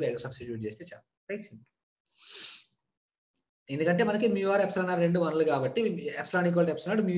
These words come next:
is equal to mu naught. ఓకే, so ఇది కూడా గేట్లు ఎప్పుడు అడగరు. ఓకే, so only ఎప్పుడైనా మనకి డైఎలక్ట్రిక్ డైఎలక్ట్రిక్ ఇంటర్ఫేస్. అసలు వాడేం చెప్పడు. ఇక దాని అర్థం ఏంటంటే, by default గా డైఎలక్ట్రిక్, డైఎలక్ట్రిక్ ఇంటర్ఫేస్ అనేది తీసుకుంటాం మనం. ఓకే, so simple. So కాబట్టి మీరు గుర్తుపెట్టుకోవాల్సింది only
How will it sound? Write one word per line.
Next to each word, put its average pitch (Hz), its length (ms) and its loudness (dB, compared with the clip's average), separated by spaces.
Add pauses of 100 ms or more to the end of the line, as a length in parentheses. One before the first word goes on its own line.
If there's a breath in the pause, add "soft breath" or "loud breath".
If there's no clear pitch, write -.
is 165 100 2
equal 147 200 2
to 131 100 -2
mu 120 120 -6
naught. 120 180 -6
ఓకే, 226 160 -2
so 196 120 0
ఇది 151 160 -2
కూడా 175 180 2
గేట్లు 143 280 0
ఎప్పుడు 135 200 -6
అడగరు. - 300 -10
ఓకే, - 220 -14
so 147 60 -4 (120)
only 160 220 0
ఎప్పుడైనా 156 280 -2
మనకి 165 200 -8
డైఎలక్ట్రిక్ 147 380 -4
డైఎలక్ట్రిక్ 131 360 -4
ఇంటర్ఫేస్. 110 340 -10 (140)
అసలు - 160 -6
వాడేం 214 240 2
చెప్పడు. 165 260 0 (560)
ఇక 147 120 0
దాని 156 180 2
అర్థం 196 220 0
ఏంటంటే, 202 260 2
by 175 140 6
default 160 320 -2
గా 220 120 2
డైఎలక్ట్రిక్, 156 460 -2
డైఎలక్ట్రిక్ 135 300 -4
ఇంటర్ఫేస్ 120 300 -8
అనేది 160 160 -6
తీసుకుంటాం - 400 -14
మనం. - 120 -20 (100)
ఓకే, - 140 -20 (380)
so 131 140 -10
simple. - 260 -20 (460 soft breath)
So - 120 -8
కాబట్టి 196 260 2
మీరు 170 160 2
గుర్తుపెట్టుకోవాల్సింది 185 680 0 (100)
only 185 220 4